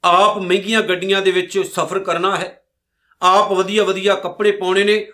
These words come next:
ਹੋਰ ਇਹ ਤੋਂ ਜ਼ਿਆਦਾ ਹੋਰ ਕੁਝ ਵੀ ਨਹੀਂ ਹੈ। ਆਹ ਜਿਹੜੀ ਜ਼ਿੰਦਗੀ ਹੈ ਨਾ, ਗੁਰੂ ਅਰਜਨ ਸਾਹਿਬ ਸੱਚੇ ਪਾਤਸ਼ਾਹ ਜੀ ਕਹਿੰਦੇ ਨੇ, ਇਸ ਜ਼ਿੰਦਗੀ ਨੂੰ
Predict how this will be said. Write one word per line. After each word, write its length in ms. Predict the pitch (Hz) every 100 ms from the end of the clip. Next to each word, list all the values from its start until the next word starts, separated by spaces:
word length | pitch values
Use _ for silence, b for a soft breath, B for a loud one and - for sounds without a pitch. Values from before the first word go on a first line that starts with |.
| _ 180
ਹੋਰ 180 | 196
ਇਹ 200 | 214 208
ਤੋਂ 200 | 202 214
ਜ਼ਿਆਦਾ 340 | 170 165 165 185
ਹੋਰ 240 | 160 175
ਕੁਝ 240 | - 202 202
ਵੀ 120 | 180
ਨਹੀਂ 200 | 156 123
ਹੈ। 40 | - _ _ _ _
ਆਹ 300 | 196 240 285
ਜਿਹੜੀ 400 | 269 190 208 240
ਜ਼ਿੰਦਗੀ 540 | 196 - 175 180 214 220
ਹੈ 60 |
ਨਾ, 240 | 175 170 - _ _ _ _ _
ਗੁਰੂ 280 | 131 202 208
ਅਰਜਨ 240 | 202 202 220
ਸਾਹਿਬ 260 | 220 226
ਸੱਚੇ 280 | 220 208 226
ਪਾਤਸ਼ਾਹ 380 | 220 202 202 214
ਜੀ 100 | 220
ਕਹਿੰਦੇ 260 | 214 214
ਨੇ, 80 | 226 233 -
ਇਸ 480 | 208 226 247 240 226
ਜ਼ਿੰਦਗੀ 600 | 165 160 185 190 196 226
ਨੂੰ 300 | 202 -